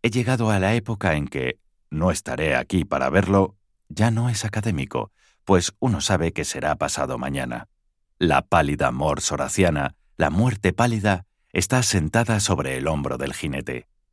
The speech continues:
Pero no creo estar jactándome o engañándome si digo que, aunque lamento la inminencia de la muerte, no me preocupo por ella. Es el destino, lo inevitable,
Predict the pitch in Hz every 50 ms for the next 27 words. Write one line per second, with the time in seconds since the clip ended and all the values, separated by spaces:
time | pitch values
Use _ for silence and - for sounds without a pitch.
0 | _ _ _ _ _ _ _ - 107 113 110 113 123 135 139 139 - - 123 123
1 | 110 101 87 - - 113 110 107 98 - - 73 - _ - 113 107 95 76 67
2 | 64 64 67 69 67 67 69 71 71 69 65 65 67 76 92 92 82 71 69 71
3 | 71 73 73 - - - 92 92 76 73 73 71 - _ _ _ _ _ _ -
4 | 98 90 80 78 80 78 71 - 87 80 78 80 98 131 135 120 101 - 76 69
5 | 65 65 67 67 65 65 67 87 95 87 78 - - 73 67 98 95 82 69 71
6 | 80 92 82 104 104 85 82 78 - _ _ _ _ _ _ - 117 127 123 120
7 | 117 107 - 87 87 78 - - 113 104 - 101 98 - 104 104 101 87 - 62
8 | 60 58 - _ _ _ _ _ _ _ _ _ _ _ _ - 117 120 - 131
9 | 123 110 98 98 - - 120 107 - 57 50 - - _ _ _ _ _ _ _
10 | _ - 87 82 73 67 65 65 65 65 62 64 64 - 76 67 62 58 55 55
11 | -